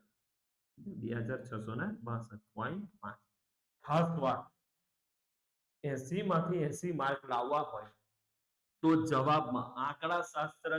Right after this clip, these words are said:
ચેપ્ટરમાં ખાસ યાદ રાખજો કે એકમ લખવાનો ભૂલાય નહીં, નહીંતર તમારી ગેમ પૂરી થઈ ગઈ. સમજી લો, એકમ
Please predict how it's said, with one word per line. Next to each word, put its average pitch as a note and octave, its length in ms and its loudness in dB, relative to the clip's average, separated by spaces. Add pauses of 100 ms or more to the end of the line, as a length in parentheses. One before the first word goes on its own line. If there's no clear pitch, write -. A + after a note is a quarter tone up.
ચેપ્ટરમાં D3 540 -8 (140)
ખાસ F3 260 4 (160)
યાદ - 240 -14
રાખજો B2 380 -2 (420)
કે D3+ 80 0 (260)
એકમ E3+ 360 6 (140)
લખવાનો C3 560 -2 (120)
ભૂલાય G#2+ 560 -6
નહીં, D#3+ 220 -6 (340)
નહીંતર C#3+ 320 -8
તમારી B2+ 440 -4
ગેમ A#2 220 -14 (120)
પૂરી B2 300 -8
થઈ F#2+ 140 -16
ગઈ. G#2+ 160 -20
સમજી A#2+ 340 -14
લો, G2 60 -14 (220)
એકમ F3 220 -2